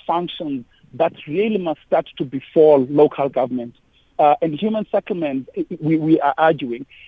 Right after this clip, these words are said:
is one of those functions that perhaps we need to start devolving fully, particularly to those, um, uh, municipalities that are proven to have capability. And I think we know that metropolitan municipalities have capability to deliver human settlements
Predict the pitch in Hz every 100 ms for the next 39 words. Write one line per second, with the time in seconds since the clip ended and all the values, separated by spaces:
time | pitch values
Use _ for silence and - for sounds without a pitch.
0 | _ 170 143 156 208 214 175 170 - 160
1 | 151 160 143 147 - 180 190 190 - 175
2 | - 190 202 175 - 165 156 - - 151
3 | 131 156 180 156 135 - 226 214 127 127
4 | _ _ 220 - 185 214 269 262 208 170
5 | 185 151 160 160 139 135 - 147 143 143
6 | 139 - _ _ - 156 165 156 156 170
7 | 165 151 - 147 123 151 - - 143 143
8 | 165 180 160 139 - 147 151 143 143 135
9 | 135 139 143 139 147 185 247 247 - _
10 | _ _ 180 202 214 233 220 156 151 151
11 | 143 - 147 151 151 147 135 135 139 131
12 | - 123 - 143 131 143 135 131 139 147
13 | 147 135 120 123 131 127 117 135 131 -
14 | 135 - 117 117